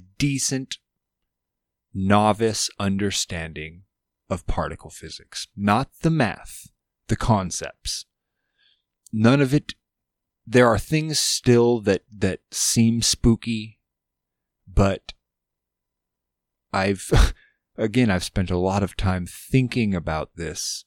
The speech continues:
uh, conceptually, listening, guided by, and listening to many, uh, t-, f-, fifty, sixty, I don't know how many hours of lectures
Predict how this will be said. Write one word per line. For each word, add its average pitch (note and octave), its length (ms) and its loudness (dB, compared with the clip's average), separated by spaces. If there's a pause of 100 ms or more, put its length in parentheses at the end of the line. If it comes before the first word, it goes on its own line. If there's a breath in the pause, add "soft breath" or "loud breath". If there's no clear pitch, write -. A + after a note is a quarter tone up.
(140)
uh, D#2+ 240 -8 (180)
conceptually, E2 1200 -4 (380)
listening, G#2 760 0 (180)
guided F#2+ 580 2
by, D#2+ 500 -6
and F#2 220 0
listening F#2+ 420 0
to E2+ 320 -8
many, F#2 1160 0 (760 soft breath)
uh, A2 180 -4 (1120 soft breath)
t-, - 100 -16 (340)
f-, - 420 -12
fifty, A#2+ 720 0
sixty, A#2 720 -4
I G#2+ 80 -4
don't G#2 140 -2
know G2 100 -4
how G2 280 -2
many F2+ 320 -4
hours D#2+ 640 -8 (100)
of F#2 160 -2
lectures - 880 -4